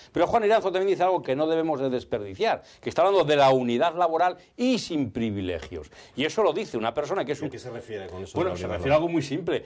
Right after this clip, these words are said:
Speaker 1: y él es un profesional de la enseñanza, él, él actualmente es catedrático en la Universidad de Educación a Distancia y es, y es, y es precisamente presidente del Consejo de, de Economistas de, de la, del Colegio de Madrid,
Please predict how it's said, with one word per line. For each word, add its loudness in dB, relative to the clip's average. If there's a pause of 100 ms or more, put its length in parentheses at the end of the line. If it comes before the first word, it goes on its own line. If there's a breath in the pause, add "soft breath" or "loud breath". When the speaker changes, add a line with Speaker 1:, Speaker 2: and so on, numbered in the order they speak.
(140)
Speaker 1:
y -2
él 0
es -2
un -8
profesional -2
de -2
la 2
enseñanza, -2
él, -4 (260)
él -2
actualmente -2 (140 loud breath)
es -2
catedrático -2
en -8
la -2
Universidad -2
de -10
Educación -2
a 0
Distancia -2
y -2
es, -10 (220 loud breath)
y -2
es, -6 (160)
y -2
es -4
precisamente -4
presidente -4
del -6
Consejo -6
de, -2 (260 loud breath)
de -2
Economistas -4
de, -4
de -8
la, -4
del -8
Colegio -4
de 0
Madrid, 0